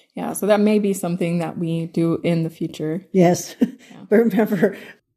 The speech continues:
Speaker 2: we'll have to work on Christy's anxiety <laughs> around that. <laughs>
Speaker 1: Yep, there's a topic, fear and anxiety. <laughs>
Speaker 2: But the other thing is, too, is that, remember, the more questions we get, the longer the podcast is gonna be.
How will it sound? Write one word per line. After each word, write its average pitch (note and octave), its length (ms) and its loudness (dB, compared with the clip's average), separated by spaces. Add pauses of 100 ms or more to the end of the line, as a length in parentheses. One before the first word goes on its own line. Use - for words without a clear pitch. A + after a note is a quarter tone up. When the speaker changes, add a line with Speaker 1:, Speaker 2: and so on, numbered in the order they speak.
(120)
Speaker 2:
we'll G3 200 4
have F#3 180 0
to F#3+ 60 -2
work F#3 200 2
on F3 140 -2
Christy's F3 400 -2
anxiety E3+ 580 2
<laughs> - 0 -
around - 420 -2
that. C4+ 1600 -2
<laughs> - 60 -20 (1040)
Speaker 1:
Yep, G3 300 0
there's A#3+ 220 2
a G#3 80 -2
topic, F3 500 -6
fear E3+ 200 -6
and G3+ 120 -2
anxiety. G#3 540 0 (140)
<laughs> - 60 -20 (1120)
Speaker 2:
But A#3 140 6
the B3+ 140 0
other C#4 160 0
thing A#3+ 260 0
is, F#3 220 -2
too, G3+ 440 2
is F#3 340 0
that, F#3 220 2
remember, G3 600 0
the G3 140 2
more G#3 180 4
questions G#3 460 -2
we G3+ 60 2
get, F#3+ 260 0
the G3 80 -2
longer F#3+ 280 2
the F3+ 140 0
podcast F#3 720 -2
is F#3+ 60 -6
gonna F#3 180 2
be. F3 340 2